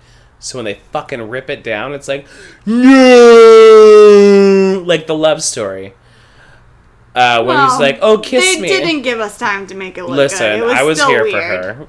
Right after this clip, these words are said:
Speaker 1: I was here for her.
Speaker 2: <laughs>
Speaker 1: I do not wanna see dolls have sex. And the whole making out thing is, mm, a little weird.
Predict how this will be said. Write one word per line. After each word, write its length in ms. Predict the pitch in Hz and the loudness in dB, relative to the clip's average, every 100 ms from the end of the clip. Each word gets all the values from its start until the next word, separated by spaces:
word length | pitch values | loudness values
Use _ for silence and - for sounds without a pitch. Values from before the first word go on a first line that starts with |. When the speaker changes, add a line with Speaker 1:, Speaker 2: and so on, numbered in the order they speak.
| _ | _
Speaker 1:
I 140 | 127 123 | -8 -6
was 200 | 127 147 | -6 -8
here 160 | 123 | -8
for 260 | 110 107 95 - - - 285 | -8 -12 -14 -20 -20 -20 -6
her. 160 | 359 359 _ | -4 -4 _
Speaker 2:
<laughs> 140 | _ - | _ -4
Speaker 1:
I 120 | 143 | -4
do 240 | 139 143 | -4 -6
not 260 | 135 123 - | -4 -4 -4
wanna 220 | 165 165 | -8 -8
see 160 | 165 180 | -10 -10
dolls 340 | 151 151 165 | -6 -6 -8
have 200 | 180 175 | -10 -10
sex. 580 | - 180 220 - - - - | -10 -12 -14 -16 -18 -16 -12
And 160 | 139 | -8
the 80 | 143 | -6
whole 140 | 147 139 | -6 -8
making 340 | 131 131 127 | -8 -10 -10
out 180 | 120 135 | -10 -12
thing 160 | 170 170 | -12 -12
is, 220 | 156 151 _ _ _ | -14 -16 _ _ _
mm, 400 | - 151 151 - | -20 -20 -20 -18
a 60 | 151 | -12
little 160 | 160 156 | -10 -8
weird. 320 | 156 165 | -8 -10